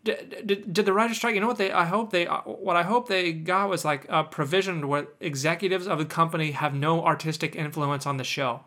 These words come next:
I think that would be, that would be the best, you know? It's like, each show must have a single creative vision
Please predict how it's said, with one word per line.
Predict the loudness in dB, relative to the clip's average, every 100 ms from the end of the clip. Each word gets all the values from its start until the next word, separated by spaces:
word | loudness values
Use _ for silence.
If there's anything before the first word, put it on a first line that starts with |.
| -12
I | -12
think | -10
that | -6
would | -6 -4
be, | -4 -6 -10 _ _ _ _ _ _ _ _ _
that | -6
would | -4
be | -4
the | -4
best, | -2 -2 -2 -4
you | -6
know? | -6
It's | -6 -4
like, | -4 -6 -16 -20 -20 -16 -2
each | 0 2
show | 2 4 4 4
must | 2 4 4 4
have | 4 8 8 4 -8 _ _ -2
a | 2 2 2
single | 0 2 2 4 2
creative | 2 2 4 2 2
vision | 2 2 0